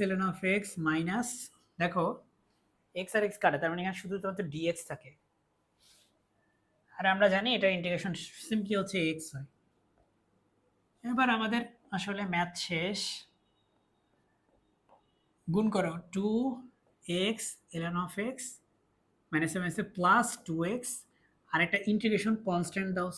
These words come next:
c। প্রতিটা ইন্টিগ্রেশনের পরে একটা ইন্টিগ্রেশন কনস্ট্যান্ট দিতে হয়। So,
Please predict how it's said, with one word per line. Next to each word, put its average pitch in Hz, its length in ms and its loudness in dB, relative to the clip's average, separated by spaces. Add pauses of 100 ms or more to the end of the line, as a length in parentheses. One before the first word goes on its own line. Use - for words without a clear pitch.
(100)
c। - 20 -12 (2000)
প্রতিটা 175 360 -2
ইন্টিগ্রেশনের 165 580 -4
পরে 165 240 2
একটা 220 120 -4 (100)
ইন্টিগ্রেশন 160 500 -6
কনস্ট্যান্ট 147 380 -6
দিতে 143 240 -2
হয়। 208 160 6 (1120)
So, 190 100 4